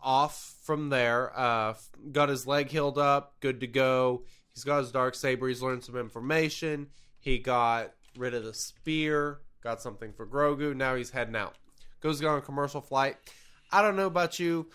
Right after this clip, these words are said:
but whenever he's checking all his weapons in, I am one hundred percent es-, expecting that Darksaber to not be there when he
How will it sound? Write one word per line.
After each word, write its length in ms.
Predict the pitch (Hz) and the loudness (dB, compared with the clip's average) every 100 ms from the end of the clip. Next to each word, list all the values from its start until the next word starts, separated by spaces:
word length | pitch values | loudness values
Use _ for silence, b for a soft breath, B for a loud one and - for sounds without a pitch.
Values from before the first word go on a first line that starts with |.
| b b | b b
but 480 | 135 151 139 135 - _ _ _ _ | 4 6 6 4 -4 _ _ _ _
whenever 340 | 147 180 190 160 | 4 6 6 4
he's 380 | 175 160 - | 0 -4 -6
checking 460 | - - 180 - 170 | -6 2 4 4 2
all 200 | 160 160 | 2 2
his 140 | 135 | 0
weapons 460 | 135 147 147 160 151 | 0 0 0 -2 -2
in, 360 | 165 165 165 160 - _ _ - | 2 2 2 -4 -16 _ _ -4
I 160 | 156 | 0
am 300 | 180 175 160 | 2 2 0
one 180 | 151 156 | -2 -4
hundred 540 | 147 135 170 175 156 - | -6 -6 -4 -4 -6 -10
percent 340 | 156 - 147 | -8 -4 -6
es-, 220 | 110 - - - - | -6 -12 -12 -14 -12
expecting 720 | 156 - - 147 143 139 123 | -10 -4 4 4 4 -2 -2
that 240 | 123 120 113 | -2 -2 0
Darksaber 640 | 127 127 - 127 120 117 | -2 -2 -2 -2 -2 -8
to 120 | - | -10
not 340 | 113 113 104 117 | -4 -2 -2 -6
be 140 | 123 | -6
there 160 | 110 101 | -2 -4
when 160 | 104 | -6
he 60 | 101 | -6